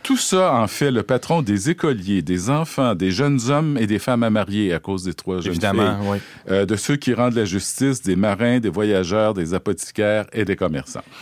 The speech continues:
Speaker 2: François
Speaker 1: Et,
Speaker 2: Miville Deschamps,
Speaker 1: oui.
Speaker 2: c'est aussi, euh, euh, ce Saint-Nicolas, une, une figure de, de Dieu lui-même, c'est-à-dire par, par sa vie de saint, il,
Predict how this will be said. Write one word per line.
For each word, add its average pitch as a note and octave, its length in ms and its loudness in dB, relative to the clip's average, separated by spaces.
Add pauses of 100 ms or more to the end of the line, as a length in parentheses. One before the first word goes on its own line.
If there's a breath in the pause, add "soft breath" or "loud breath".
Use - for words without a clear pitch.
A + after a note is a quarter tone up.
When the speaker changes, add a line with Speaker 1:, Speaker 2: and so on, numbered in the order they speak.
(120 loud breath)
Speaker 2:
François C3 280 2
Speaker 1:
Et, - 20 2
Speaker 2:
Miville C#3 240 2
Deschamps, C3 300 2
Speaker 1:
oui. E3 100 2
Speaker 2:
c'est B2+ 100 2
aussi, D#3+ 540 2
euh, F#2+ 960 0
euh, F#2+ 40 -2
ce G2+ 180 -2
Saint-Nicolas, A#2+ 760 2
une, A2 380 0
une G2+ 180 0
figure C3 640 0
de, G2 300 0
de F2 160 -2
Dieu G2 320 0
lui-même, B2+ 440 2
c'est-à-dire A2 440 0
par, G2+ 340 0
par - 280 -4
sa F#2+ 280 0
vie G2 300 -6
de A2+ 160 0
saint, C3+ 260 -2
il, G2 300 0